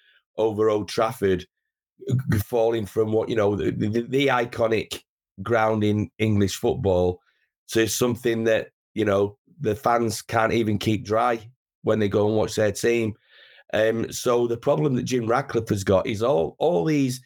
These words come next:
issues that have held United back, um, you know, even before Sir Alex Ferguson retired, all these issues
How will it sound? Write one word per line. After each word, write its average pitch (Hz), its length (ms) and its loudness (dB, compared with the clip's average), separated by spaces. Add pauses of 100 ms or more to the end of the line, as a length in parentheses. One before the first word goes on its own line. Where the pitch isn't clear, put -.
(380)
issues 135 500 -2
that 110 120 0
have 101 100 0
held 120 320 0 (300)
United 117 640 -2
back, - 420 -2 (540)
um, 107 640 2 (520)
you 117 100 -2
know, 113 220 2
even 170 340 0
before 139 400 0
Sir 131 160 -2
Alex 120 240 -2
Ferguson 117 480 0
retired, 101 560 0
all 151 260 0
these 135 220 -2
issues 104 580 0